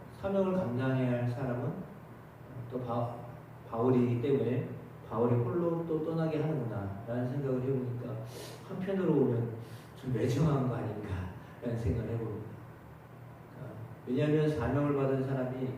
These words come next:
바울이기 때문입니다. 그러니까 바울이 사명을 받았기 때문에, 에, 그들은 그들대로 머물러서 성령의 감동을 받은,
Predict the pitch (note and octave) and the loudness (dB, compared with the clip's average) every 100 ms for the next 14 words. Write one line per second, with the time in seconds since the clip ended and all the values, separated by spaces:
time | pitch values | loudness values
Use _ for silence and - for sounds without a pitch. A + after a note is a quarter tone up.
0 | - - - - A#2+ B2 C3+ B2+ C3 C3+ | -8 -12 -16 -4 2 4 6 6 4 2
1 | C3 A#2+ G2 - - - - - - - | 2 -2 -4 -8 -10 -14 -16 -18 -16 -12
2 | - A2+ A#2 C#3+ D3 D3 C#3+ D3 C#3+ A#2+ | -10 -2 4 6 6 4 2 0 0 0
3 | A#2+ A#2+ B2+ B2+ B2+ A#2+ A#2 A#2 A#2 - | 0 0 -4 -4 -4 -4 -6 -6 -8 -10
4 | - - - - - - A2 - C#3 D3+ | -14 -16 -16 -12 -10 -8 -8 -6 2 8
5 | D#3 D#3 - C3+ C3+ C3 - - - - | 8 8 6 6 6 4 0 -8 -12 -14
6 | - - A2 - - - - - - - | -14 -8 0 6 6 4 -2 -8 -14 -16
7 | - - A2+ A2+ B2 C#3 B2 B2+ - - | -16 -12 -4 0 4 6 6 4 0 0
8 | - - - - - - - - - A#3 | -4 -10 -14 -16 -16 -16 -16 -18 -6 0
9 | A3+ A3 - B2+ C3+ D3+ D3 B2+ C3 B2+ | 2 4 4 2 4 6 4 2 0 0